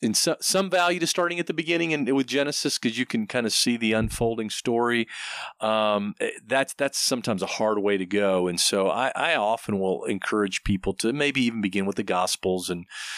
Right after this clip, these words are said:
uh, Mark, uh, is a great place. John is a great guy. They're all, obviously, all four are, are fantastic places to start.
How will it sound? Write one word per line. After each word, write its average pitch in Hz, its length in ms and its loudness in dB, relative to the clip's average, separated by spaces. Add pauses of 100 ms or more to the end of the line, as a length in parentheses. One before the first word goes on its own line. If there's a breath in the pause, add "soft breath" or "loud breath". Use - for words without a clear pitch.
(240 loud breath)
uh, 101 160 -2
Mark, 107 640 -2
uh, 107 140 0
is 95 160 2
a 101 240 2
great 104 260 0
place. 101 420 -2
John 95 380 0
is 92 140 -2
a 90 60 0
great 95 240 0 (100)
guy. 98 220 0
They're 127 160 0
all, 87 180 0
obviously, 85 400 -4
all 87 80 -2
four 85 340 -2 (140)
are, 90 160 0
are 85 60 -4
fantastic 92 640 -4 (460 loud breath)
places 98 420 0
to - 160 -2
start. 92 540 2